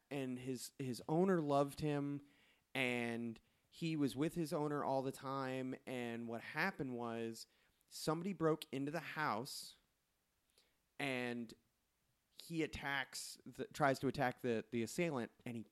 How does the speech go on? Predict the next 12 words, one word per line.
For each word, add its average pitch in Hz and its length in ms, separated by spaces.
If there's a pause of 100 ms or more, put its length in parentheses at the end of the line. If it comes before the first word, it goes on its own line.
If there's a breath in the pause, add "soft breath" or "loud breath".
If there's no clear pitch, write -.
(220)
kills 117 340
his 113 220
own, 113 160 (120)
this, 113 220
this 123 160
person 123 320
kills 110 320
his 107 140
owner. - 280 (880 soft breath)
And 117 440 (240)
he's 143 440
trying 127 640